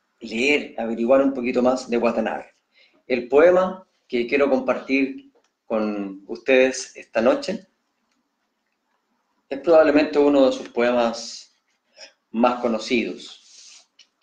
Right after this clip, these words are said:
Eh, es de mil novecientos noventa y nueve, por lo menos la publicación en la que aparece es de mil novecientos noventa y nueve y se llama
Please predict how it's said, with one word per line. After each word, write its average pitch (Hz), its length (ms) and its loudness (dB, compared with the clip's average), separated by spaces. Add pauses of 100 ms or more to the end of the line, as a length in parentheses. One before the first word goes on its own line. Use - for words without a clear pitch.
(680)
Eh, 113 360 -4
es 139 140 0
de 147 60 4
mil 165 160 4
novecientos 147 460 2
noventa 131 320 4
y 131 80 2
nueve, 214 280 0
por 151 140 -6
lo 139 100 0
menos 147 180 -2
la 143 120 -2
publicación 135 840 -4
en 139 120 -4
la 135 120 0
que 135 60 -2
aparece 147 460 -2
es 143 80 -6
de 143 80 -6
mil 143 160 -2
novecientos 131 500 -2
noventa 131 400 -2
y 139 100 -4
nueve 160 280 -6
y - 80 -8
se 120 180 -8
llama 123 420 -2